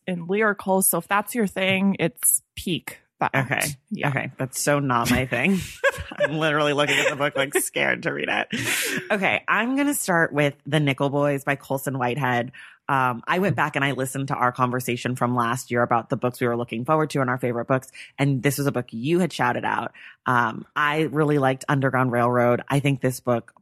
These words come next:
Speaker 2: blows Underground Railroad out of the water. I think Nickel Boys is incredible. It's about two guys who are, two young kids who are in, like, a reform school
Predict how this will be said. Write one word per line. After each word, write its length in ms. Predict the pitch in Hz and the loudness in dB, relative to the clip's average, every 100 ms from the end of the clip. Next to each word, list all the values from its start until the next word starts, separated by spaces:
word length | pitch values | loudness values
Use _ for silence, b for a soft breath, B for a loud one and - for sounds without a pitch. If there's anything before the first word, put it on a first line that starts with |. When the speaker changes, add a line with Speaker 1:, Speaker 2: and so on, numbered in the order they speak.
| _ | _
Speaker 2:
blows 400 | 135 123 131 131 | 0 4 4 4
Underground 360 | 131 127 123 123 | 0 0 0 2
Railroad 380 | 117 117 117 - _ | 2 2 0 -2 _
out 140 | 135 135 | 0 2
of 80 | |
the 80 | 135 | 2
water. 480 | 123 117 113 113 113 - | 4 4 4 2 0 -2
I 80 | |
think 260 | 135 135 135 | -2 -2 -2
Nickel 300 | 135 135 139 | -2 0 0
Boys 420 | 127 127 123 120 | 2 0 0 -4
is 200 | - 127 | -4 -6
incredible. 560 | - 127 127 117 117 120 | -6 -8 -2 -2 0 -2
It's 100 | 127 | -2
about 280 | 127 117 117 B B B | -2 -2 -2 B B B
two 460 | - 196 185 175 165 | -4 0 2 2 0
guys 520 | - 143 139 139 135 - | 0 2 2 2 -2 -2
who 160 | 135 | 0
are, 260 | 120 117 - - | 0 0 -4 -8
two 100 | 135 | -2
young 320 | 170 160 147 143 | 0 2 2 -2
kids 440 | - 131 131 123 | -2 -2 -2 -2
who 100 | 143 | 0
are 220 | 120 117 | 2 0
in, 300 | - 131 123 | 0 0 0
like, 140 | 120 120 | -2 -2
a 60 | |
reform 440 | 117 117 - 147 151 | -2 -2 2 2 2
school 520 | - 143 143 139 135 | -2 2 4 4 2